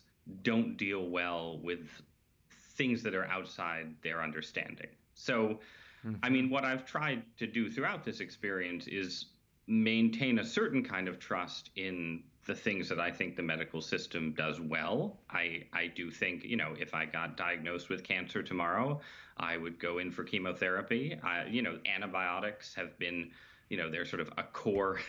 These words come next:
Speaker 1: <laughs> a core feature of modern science, and they've ended up being a core feature of my treatment. So I'm not trying to throw out the
Speaker 2: Mm-hmm.
Speaker 1: system, but the system is built
Speaker 2: Yeah.
Speaker 1: around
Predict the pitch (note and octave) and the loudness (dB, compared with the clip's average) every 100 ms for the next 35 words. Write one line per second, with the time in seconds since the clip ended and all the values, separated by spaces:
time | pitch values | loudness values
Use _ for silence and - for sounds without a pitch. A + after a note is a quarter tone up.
0 | - - E3+ - - B2 A#2 A#2 A#2+ A2+ | -8 -4 -2 -2 0 2 2 2 0 0
1 | B2 A#2 A#2 G2+ G2 G2 - F2+ F#2 C#3 | 0 0 2 2 0 -4 -4 -2 0 -2
2 | D3+ F#2 E2+ - - - - - F2 F2 | 0 -2 -2 -8 -14 -16 -6 -2 0 0
3 | F2+ F2 E2 F#2 F2 F2 E2 - F#2+ F#2 | 0 -2 -2 -2 -2 -2 -4 0 2 2
4 | - F2+ - E2+ D#2 D#2+ E2 - - G2+ | 0 -2 -2 -2 0 -2 -2 -6 -4 -2
5 | A2 C#3+ - - A#2 C3 D#3 D3+ - B2+ | 0 0 -2 0 2 4 2 0 0 0
6 | A2 G2 - - - G2 G#2+ A2+ F2 G#2 | 0 -6 -14 -20 -10 2 4 4 2 0
7 | A#2+ - A2+ C#3+ D3 E3 F3+ G#3+ - - | -2 -4 -2 -2 0 -2 -2 -4 -10 -16
8 | - - C4+ C4 D3+ A3 A3 D#3+ C3 G#2+ | -18 -2 0 2 4 4 2 2 2 2
9 | B2 B2+ G#2+ G2 F2+ F2+ F#2 F2+ F2 | 2 2 2 2 2 2 0 -2 -4